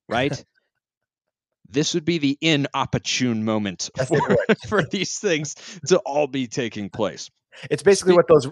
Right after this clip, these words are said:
Speaker 2: those Pac-twelve refs experienced at the Utah U S C game, having one of the worst officiated games of their lives with their boss in attendance in Kliavkoff, <laughs> in Kliavkoff.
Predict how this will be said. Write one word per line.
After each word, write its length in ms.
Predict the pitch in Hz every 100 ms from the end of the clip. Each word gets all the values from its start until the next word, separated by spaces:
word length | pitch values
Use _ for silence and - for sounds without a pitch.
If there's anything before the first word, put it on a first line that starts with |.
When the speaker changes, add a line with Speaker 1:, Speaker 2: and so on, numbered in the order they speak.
| -
Speaker 2:
those 200 | 143 135
Pac-twelve 440 | 160 147 156 110
refs 240 | 160 202
experienced 580 | - - - 117 120 117
at 120 | 113
the 60 | -
Utah 340 | 131 131 139
U 200 | 120 135
S 120 | 120 -
C 100 | 151
game, 240 | 123 120 - -
having 400 | 147 139 127 143
one 140 | 151
of 100 | 123
the 80 | 131
worst 240 | 143 143
officiated 380 | 131 139 139 123
games 180 | 139 123
of 80 | 131
their 40 |
lives 220 | 147 143
with 140 | 156 -
their 180 | 165 -
boss 400 | 190 185 233 -
in 160 | - 185
attendance 500 | 160 175 196 170 139
in 160 | 165
Kliavkoff, 540 | 160 160 165 151 156 139 - 156
<laughs> 140 | 175
in 100 | 180
Kliavkoff. 580 | - 170 151 156 104